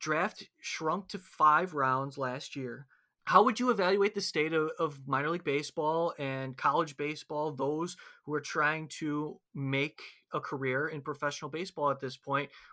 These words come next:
We're seeing an increase in independent teams and clubs and minor, uh, M L B affiliates.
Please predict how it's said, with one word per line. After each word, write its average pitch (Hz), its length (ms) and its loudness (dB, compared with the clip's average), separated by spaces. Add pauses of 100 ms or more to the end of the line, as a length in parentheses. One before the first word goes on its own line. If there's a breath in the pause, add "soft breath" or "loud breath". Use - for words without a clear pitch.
We're 135 80 -10
seeing 151 320 -4
an 143 60 -2
increase 143 420 -4
in 131 80 -6
independent 156 480 -6
teams 151 380 -10
and 135 100 -6
clubs 143 360 -2
and 127 100 -8
minor, 131 260 -2
uh, 139 60 -2 (100)
M 135 80 -4
L 127 80 -4
B 127 260 -6
affiliates. 156 580 -4